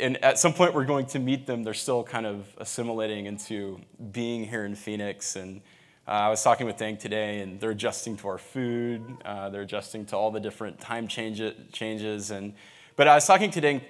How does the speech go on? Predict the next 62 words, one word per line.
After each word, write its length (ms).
Dang 240
today, 320
and 80
you 80
know 140
Dang, 240
he 60
works 200
full-time 400
for 80
the 80
district, 480
and 100
he 120
also, 600
uh, 440
is 280
in 200
school 600
and 340
is 220
trying 180
to 60
get 160
into 160
med 240
school, 340
going 180
into 160
med 180
school. 280
He's 120
got 220
his 260
next 300
ten 180
years 220
planned 340
out. 360
And 120
school's 280
about 200
to 40
start 240
back 220
up, 220
and 80
I 0
was 100
like, 120
"How 100
are 80
you 100
doing? 300
Are 60
you, 340
is 160
this, 320
you 80
know, 80
overwhelming?" 760
And, 240